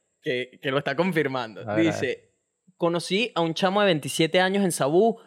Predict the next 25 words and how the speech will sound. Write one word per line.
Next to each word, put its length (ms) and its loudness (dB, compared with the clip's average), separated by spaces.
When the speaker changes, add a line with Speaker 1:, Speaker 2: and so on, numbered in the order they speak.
Speaker 1:
medio 240 2
importante 540 2
porque 260 0
me 140 -2
lleva 340 2
unos 380 -4
ocho 360 0
años. 360 -6
Vivo 300 4
en 80 0
Caracas, 600 -2
ok". 260 -2
<laughs> 500 -2
El 180 0
pana, 400 2
desde 300 0
que 120 0
me 140 2
lo 180 4
vi, 320 2
me 120 0
encantó, 420 0
me 160 -4
tiene 320 -2
loca. 480 0